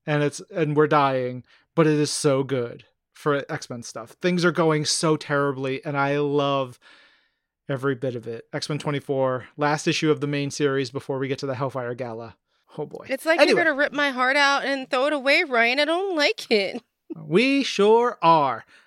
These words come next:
Speaker 1: But before we do that, we also have a reading club this week with writer Sherilyn Eaton, uh, discussing Marvel Zombies Resurrection.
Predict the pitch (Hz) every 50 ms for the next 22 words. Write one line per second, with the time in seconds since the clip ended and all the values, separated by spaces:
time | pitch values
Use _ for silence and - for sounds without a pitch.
0 | _ _ - 202 180 190 214 - 381 359 196 170 143 151 139 143 156 185 185 170
1 | 156 151 151 - 156 139 156 135 120 117 165 233 240 220 208 - 220 214 185 180
2 | 185 - - 196 185 180 175 156 - 147 151 151 147 147 - - 147 139 135 139
3 | 135 139 143 139 139 135 139 - 220 247 226 220 240 240 240 240 220 - 170 156
4 | 151 147 147 139 - 147 - - 156 139 - 151 143 139 139 143 147 143 151 135
5 | 151 147 143 139 135 123 135 131 117 123 117 147 170 175 - - 190 180 180 180
6 | 175 175 160